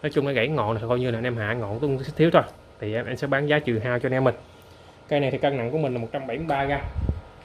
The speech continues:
Một bảy ba gam ngọn của mình, cây này ngọn là một ly tám, cây này mã số năm, em bán giá bốn trăm nha anh em. Gãy ngọn em bán giá bốn trăm.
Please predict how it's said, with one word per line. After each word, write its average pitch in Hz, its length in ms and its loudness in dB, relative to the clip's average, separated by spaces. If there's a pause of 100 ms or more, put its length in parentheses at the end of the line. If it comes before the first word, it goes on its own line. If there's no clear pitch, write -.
(1500)
Một 127 180 -4
bảy 131 140 -2
ba 151 180 0
gam 139 280 0
ngọn 120 200 -4
của 165 120 -2
mình, 131 220 -2
cây 135 120 -4
này 131 100 -4
ngọn 117 200 -4 (100)
là 127 60 -4
một 113 240 -6
ly 139 200 0
tám, 143 240 2 (260)
cây 135 100 -6
này 120 80 -4
mã 117 140 -6
số 160 180 -4
năm, 139 260 0
em 131 80 -8
bán 143 160 0
giá 156 80 4
bốn 151 220 2
trăm 135 240 0
nha 135 40 2
anh 131 60 0
em. 127 100 -2 (840)
Gãy 120 140 2
ngọn 123 260 0
em 123 100 -2
bán 135 100 0
giá 151 160 4
bốn 147 220 6
trăm. 143 140 4